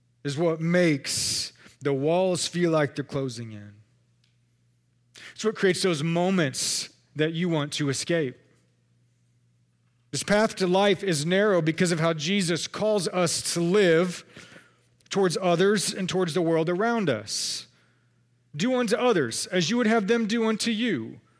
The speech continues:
There's no disclaimers that come after that verse. There's no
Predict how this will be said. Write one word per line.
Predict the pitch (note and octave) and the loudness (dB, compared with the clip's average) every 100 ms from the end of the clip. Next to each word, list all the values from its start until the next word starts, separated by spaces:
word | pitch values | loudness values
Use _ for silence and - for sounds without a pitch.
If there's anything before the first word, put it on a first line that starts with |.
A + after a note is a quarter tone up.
| _ _ _ _ _ _ _ _ _ _ _ _ _ - | _ _ _ _ _ _ _ _ _ _ _ _ _ -6
There's | E3 F3 | -2 2
no | A#3 A3 - - D3 | 2 2 -2 -12 -2
disclaimers | G#3+ - - A#3+ C4 A#3 E3+ | 0 0 0 0 2 2 2
that | G3+ - | 0 0
come | A3+ G3+ | 0 2
after | G#3+ - G3+ | 0 0 0
that | F#3 E3 | 2 2
verse. | G3+ A#3 D#3 - | 4 4 2 -2
There's | F3+ D#3 | -4 -4
no | A3 A3+ G3+ | -2 0 -2